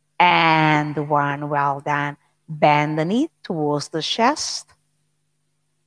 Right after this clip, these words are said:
Relax your feet. Breathing in here.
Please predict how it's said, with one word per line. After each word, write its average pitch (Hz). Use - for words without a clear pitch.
Relax 156
your 147
feet. -
Breathing 151
in 254
here. 220